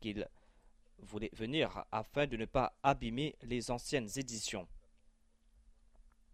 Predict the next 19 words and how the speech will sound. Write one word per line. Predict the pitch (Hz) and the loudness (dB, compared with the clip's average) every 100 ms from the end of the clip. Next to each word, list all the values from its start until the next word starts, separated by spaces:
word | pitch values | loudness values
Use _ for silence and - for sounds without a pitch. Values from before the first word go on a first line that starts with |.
| - - - - _ - - - - - | -20 -20 -20 -20 _ -20 -20 -20 -18 -6
Et | 127 - - - | -4 -4 -10 -6
il | 113 | -4
a | 87 | 0
passé | 117 - 85 - | 0 0 -4 -6
plusieurs | - 110 101 90 131 | -10 -8 -6 -6 2
heures | 131 104 101 | 2 2 -4
à | |
vérifier | 90 110 87 - 123 - - | -6 -4 -4 -6 -10 -10 -10
tout | 113 | -10
cela. | - 92 - - - - - - - - | -6 -6 -6 -14 -20 -20 -20 -20 -20 -12
Monsieur | 110 - 120 | -10 -4 -2
Mohamed | 107 110 117 110 | -2 -2 -2 -2
Ahmad | - 107 107 92 | -2 -6 -4 -4
Naïm | 107 131 101 | 0 0 0
du | 95 98 | -6 -6
bureau | 101 85 - | -6 -6 -6
arabophone | 87 87 110 - 107 | -4 -2 -2 -2 -2
a | 85 | -2
déclaré | 85 110 101 113 151 | -4 -2 -2 2 2